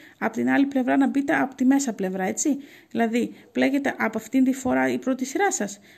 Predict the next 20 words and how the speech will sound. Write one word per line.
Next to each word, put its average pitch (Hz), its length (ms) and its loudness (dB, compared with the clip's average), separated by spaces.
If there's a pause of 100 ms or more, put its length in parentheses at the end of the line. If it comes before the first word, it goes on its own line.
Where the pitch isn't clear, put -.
(120)
η 240 340 -2
άλλη 277 180 2
πλευρά 285 320 2
να 294 80 6
είναι 359 240 6
από 262 180 -2
την 262 120 2
εσωτερική 254 520 0
πάλι, 185 340 -2
έτσι, 277 240 -2
να 240 140 2
μην 269 120 6
είναι 262 100 4
από 233 180 -2
εδώ 202 120 -2
έξω 208 300 -2
που 202 100 -6
είναι 202 80 0
η 202 40 0
μόστρα. 196 560 -4